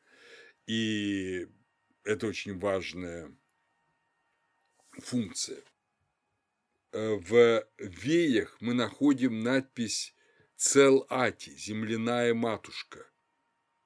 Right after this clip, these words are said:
Ати – мать, Цел – земля. Это упоминание Цереры, Диметры, матери Персифоны.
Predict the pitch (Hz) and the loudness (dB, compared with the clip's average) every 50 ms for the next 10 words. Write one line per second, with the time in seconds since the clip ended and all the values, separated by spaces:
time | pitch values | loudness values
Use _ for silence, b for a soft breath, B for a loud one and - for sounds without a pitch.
0 | _ - - 101 101 95 - - - 90 92 107 127 147 151 151 - - - - | _ -10 -4 -4 -2 -2 -4 -6 -12 -10 -6 -4 -4 -4 -4 -6 -10 -10 -8 -4
1 | - - 107 104 101 95 87 104 107 101 98 92 80 71 - _ _ B B B | 0 2 2 2 0 -2 -4 -6 -6 -6 -4 -6 -6 -6 -10 _ _ B B B
2 | B B B B B B B B B 131 151 156 156 - - 151 143 143 127 120 | B B B B B B B B B 6 6 6 6 4 4 6 6 6 4 2
3 | - 120 117 113 117 113 123 127 127 131 127 120 - - - - 123 120 123 131 | 0 -4 -2 -2 0 0 2 2 2 2 2 0 0 0 2 4 4 6 6 6
4 | 131 123 107 95 90 80 73 - - - - 110 117 117 123 131 117 104 - - | 8 8 8 6 4 2 -6 -12 -16 -12 -8 -6 -4 0 0 2 2 0 -2 -6
5 | - - - - - - b b b b b b 110 120 135 139 139 135 131 - | -12 -16 -16 -16 -18 -20 b b b b b b 0 2 4 6 6 4 4 2
6 | - 107 98 95 90 - - 92 85 - - - 95 80 - - 82 78 73 - | -2 -2 -2 -2 -4 -6 -8 -8 -8 -8 -8 -10 -10 -12 -14 -12 -12 -12 -12 -14
7 | - | -18